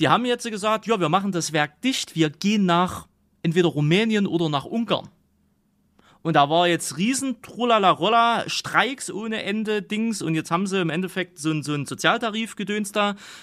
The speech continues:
äh, gemacht, dass die eine Abfindung kriegen von mindestens siebzehntausendfünfhundert und andere werden dann in andere Unternehmen genommen. Und jetzt versucht die Politik da noch, also die Kommunal-, Landespolitik, versucht da jetzt noch irgendwie einen neuen Investor dafür zu finden.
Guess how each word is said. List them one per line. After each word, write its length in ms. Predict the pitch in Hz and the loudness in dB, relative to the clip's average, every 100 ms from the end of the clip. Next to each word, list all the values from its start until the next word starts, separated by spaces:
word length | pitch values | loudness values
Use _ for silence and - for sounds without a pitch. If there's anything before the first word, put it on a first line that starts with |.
| - | -4
äh, 200 | 160 175 | 2 2
gemacht, 300 | 170 175 190 | 2 0 0
dass 120 | 151 - | -4 -2
die 160 | 151 | 0
eine 180 | 143 143 | 0 0
Abfindung 440 | 196 - 220 196 | 0 0 -2 -2
kriegen 240 | 180 202 175 | -2 -4 -4
von 120 | 147 | -2
mindestens 360 | 175 175 160 143 | -2 -2 -4 -4
siebzehntausendfünfhundert 1080 | 180 - 143 131 - 175 214 202 208 190 | -6 -4 -2 -2 0 0 0 -2 -4 -2
und 60 | 147 | 0
andere 320 | 120 151 151 | 0 0 0
werden 260 | 147 147 147 | 0 0 0
dann 260 | 143 143 143 | -2 -2 -4
in 160 | 131 | -2
andere 200 | 123 131 | -2 -2
Unternehmen 380 | 127 123 175 240 | -4 -2 -2 0
genommen. 320 | 202 190 190 | 0 2 0
Und 80 | 165 | 0
jetzt 160 | 143 - | -4 -8
versucht 220 | 139 139 | -12 -10
die 60 | |
Politik 440 | - 143 135 202 - | -6 -4 -4 -6 -2
da 100 | 175 | 0
noch, 140 | 165 | 0
also 160 | 135 123 | -2 -4
die 140 | 127 117 | -4 -4
Kommunal-, 460 | 143 127 143 170 151 | -6 -4 0 2 2
Landespolitik, 680 | 170 175 - 165 160 170 - - - - | -2 -4 -4 -2 0 -2 -4 -18 -18 -10
versucht 300 | 143 170 160 | -4 -2 0
da 80 | 143 | 0
jetzt 160 | - | 0
noch 100 | 135 | -4
irgendwie 300 | 147 147 143 | -4 -2 -2
einen 160 | 139 135 | -2 0
neuen 220 | 147 156 | 0 0
Investor 320 | 131 - 247 | -2 -4 -4
dafür 320 | 220 196 208 | -8 -6 -6
zu 100 | 202 | -6
finden. 300 | 190 202 196 | -4 -2 -2